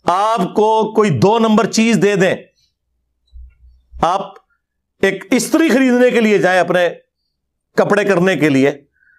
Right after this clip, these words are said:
और उस पे जाली मोहर लगा के वो बंदा आपको वो इस्त्री दे दे, और आपको बाद में पता चल जाए इसने धोखा किया है,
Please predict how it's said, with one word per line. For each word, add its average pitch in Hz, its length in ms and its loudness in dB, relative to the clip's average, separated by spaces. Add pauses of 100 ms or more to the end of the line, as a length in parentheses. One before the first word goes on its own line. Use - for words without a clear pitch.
(480)
और 196 140 0
उस 202 100 -2
पे 220 480 0
जाली 240 440 0
मोहर 220 320 2
लगा 185 320 0
के 190 140 0
वो 185 140 0
बंदा 170 320 0
आपको 170 580 0
वो 175 180 0
इस्त्री 185 340 -2
दे 160 180 2
दे, 117 280 -4 (1600)
और 175 100 2
आपको 185 260 0
बाद 180 220 2
में 180 100 0
पता 185 140 2
चल 185 220 0
जाए 185 120 0
इसने 170 180 -2
धोखा 139 320 2
किया 143 280 0
है, - 220 -12